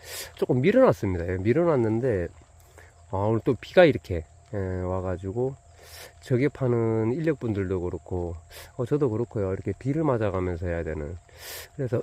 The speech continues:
<clears throat> 아, 지금 미얀마 부사, 예, 지금 저깁 작업을, 예, 지금 오늘 지금 하고 있다는 거, 예, 말씀을 드립니다. 그리고 지금 가목 유목, 예, 이렇게 보시면은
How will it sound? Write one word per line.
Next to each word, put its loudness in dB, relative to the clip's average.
<clears throat> 4
아, 8
지금 2
미얀마 6
부사, 0
예, 0
지금 0
저깁 -2
작업을, 0
예, 0
지금 -2
오늘 0
지금 -4
하고 -2
있다는 0
거, -8
예, -2
말씀을 0
드립니다. -2
그리고 10
지금 8
가목 10
유목, 8
예, 4
이렇게 0
보시면은 2